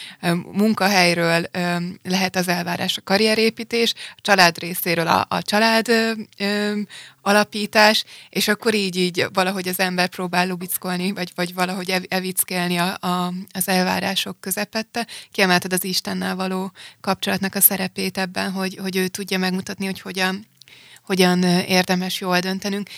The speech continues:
Milyen módokon, ö, lehet így Istenre kapcsolódni ilyen tekintetben? Hogy találhatnak a nők ebben segítséget? Azért sok szakirodalom is van, rengeteg, ö, ö, csoport az interneten, ö, rengeteg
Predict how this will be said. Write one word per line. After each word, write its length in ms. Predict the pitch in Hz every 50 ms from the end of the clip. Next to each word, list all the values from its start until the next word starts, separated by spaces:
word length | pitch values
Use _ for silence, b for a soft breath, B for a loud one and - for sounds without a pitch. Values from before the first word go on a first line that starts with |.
| B B B
Milyen 280 | - 214 330 370 285 190
módokon, 760 | 185 180 180 175 160 165 165 - - 185 180 175 175 175 - -
ö, 300 | - 175 170 170 170 170 165 170 175 190 220 - - _ _
lehet 380 | - 190 190 196 190 185 -
így 160 | 190 185 175 175
Istenre 380 | 180 - - 190 175 175 175
kapcsolódni 580 | 175 - 185 185 - - - 190 180 175 175 180
ilyen 260 | 175 175 175 175 175
tekintetben? 880 | - 190 180 - - 190 180 180 185 180 - - - 175 180 185 190 B B B B B B B
Hogy 180 | - 220 233 -
találhatnak 640 | - 247 190 180 180 175 180 175 - 180 180 -
a 40 | 180
nők 240 | 180 175 175 180 -
ebben 280 | 180 170 175 185 180
segítséget? 720 | 180 - 196 185 175 185 175 - - 196 185 180 185 180 196
Azért 240 | 185 190 190 190
sok 220 | - - 220 220 B B B B B B B
szakirodalom 640 | - - 226 - - 214 208 196 202 196 196 190 190
is 160 | 190 - -
van, 280 | 202 190 185 185 185
rengeteg, 600 | 185 185 185 185 185 185 180 185 180 - 185 175
ö, 120 | 185 185 185 - -
ö, 220 | - 185 175 175 175
csoport 500 | - - 220 196 - - 180 180 185 -
az 180 | - - - -
interneten, 1000 | 220 214 214 - 214 202 196 190 190 190 185 - - 196 185 185 180 180 202 B B B B B B B
ö, 140 | - 190 170 165 175 180
rengeteg 580 | 185 190 190 185 180 180 185 170 - - 175